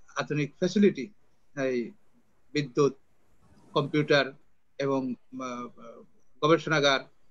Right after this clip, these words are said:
আহ, ইত্যাদি, আহ, থাকা, উম, প্রয়োজন। আর বিশেষ করে, আহ, আমাদের যে বড় দুর্বলতাটা সে-, সেটা হলো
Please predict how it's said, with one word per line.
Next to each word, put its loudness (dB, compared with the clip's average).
আহ, -8
ইত্যাদি, 0
আহ, 0
থাকা, -2
উম, -16
প্রয়োজন। 4
আর 0
বিশেষ 2
করে, 2
আহ, -2
আমাদের -2
যে -2
বড় 4
দুর্বলতাটা 0
সে-, -18
সেটা -10
হলো -4